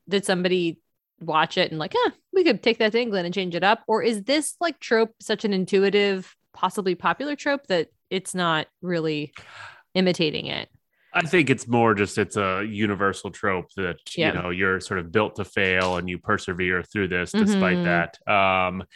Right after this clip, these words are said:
Speaker 2: I mean, I think from the writing, it's like Ted Lasso was written as that commercial, and it was just sort of, what if you had an American football coach who knew nothing about soccer?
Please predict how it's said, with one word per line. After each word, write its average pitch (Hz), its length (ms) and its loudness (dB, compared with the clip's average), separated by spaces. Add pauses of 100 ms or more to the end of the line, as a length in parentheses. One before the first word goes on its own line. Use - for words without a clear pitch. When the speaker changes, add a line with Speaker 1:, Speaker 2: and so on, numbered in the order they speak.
(320)
Speaker 2:
I 117 80 2
mean, 117 380 0 (220)
I 110 80 -4
think 139 400 0
from 104 840 0 (420)
the 101 120 0
writing, 107 520 2
it's 101 300 -6
like 95 220 -4 (400)
Ted 113 180 -2
Lasso 107 320 2
was 90 200 -4
written 95 400 -4
as 90 260 -2
that 95 200 -4
commercial, 104 880 0 (320)
and 95 100 -2
it 95 40 -4
was 90 240 -6
just 95 480 -2
sort 95 180 -2
of, 87 160 -6
what 98 240 2
if 98 180 0
you 90 80 -2
had 92 360 0
an 85 60 -8
American 87 360 -6
football 90 340 -4
coach 87 440 -6
who 95 60 -4
knew 87 180 -4
nothing 87 300 -6
about 82 200 -8
soccer? 85 520 -4